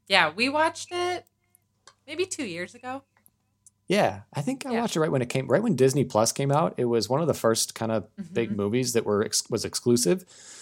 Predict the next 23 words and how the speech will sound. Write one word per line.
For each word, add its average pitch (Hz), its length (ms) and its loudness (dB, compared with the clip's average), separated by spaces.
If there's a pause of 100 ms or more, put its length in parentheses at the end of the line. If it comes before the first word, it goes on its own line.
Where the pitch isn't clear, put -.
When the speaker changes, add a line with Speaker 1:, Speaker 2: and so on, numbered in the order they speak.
(560)
Speaker 2:
And 131 540 4 (440)
as - 160 2
far 247 220 8
as 254 100 4
storytelling, 170 840 6 (260)
it 175 140 2
was, 247 180 8
like, 165 180 10
one 135 240 10
of 120 320 8
the, 110 160 -2 (240)
the 127 140 4
best 113 500 4
movies 104 420 4
I 110 180 2
had 107 140 4
seen 104 180 2
in 101 80 0
Speaker 1:
Mm-hmm. 98 80 0
Speaker 2:
a 92 60 0
long, 98 720 4
long 90 280 -2
time. 85 400 -8